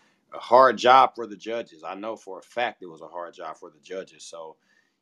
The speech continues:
anytime you got talented artists like you guys and, and, and everybody that was a part of the competition, it was a lot of great talent. Y'all make it hard for the judges. You know what I'm saying? So it would be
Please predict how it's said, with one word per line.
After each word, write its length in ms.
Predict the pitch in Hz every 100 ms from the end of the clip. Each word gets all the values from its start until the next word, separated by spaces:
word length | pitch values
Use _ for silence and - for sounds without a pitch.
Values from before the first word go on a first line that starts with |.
| _
anytime 540 | 90 98 - 104 101 98
you 120 | 98
got 260 | 98 90 - _
talented 480 | - 107 107 104 98
artists 360 | 104 107 101 101
like 180 | 98 98
you 100 | 104
guys 580 | 110 113 113 113 110 _ 85
and, 560 | 80 _ 90 82 87 90
and, 80 | 95 90
and 80 |
everybody 360 | 98 101 104 104
that 60 | 98
was 100 | 92
a 40 |
part 220 | 120 104
of 60 | -
the 60 |
competition, 540 | 113 104 - 117 117 117
it 80 | 120
was 80 |
a 60 | 117
lot 180 | 113 113
of 60 | 92
great 240 | 104 101
talent. 340 | 117 117 92 _ _ _ _ _ -
Y'all 200 | 113 147
make 200 | 175 151
it 80 |
hard 280 | 147 156 156
for 140 | 156 156
the 100 | 143
judges. 680 | 151 113 101 90 - _ _ _
You 80 | 101
know 80 | 117
what 60 | 120
I'm 60 |
saying? 360 | 113 131 135 131
So 220 | - 113
it 120 | 113
would 180 | 147 135
be 300 | 135 131 117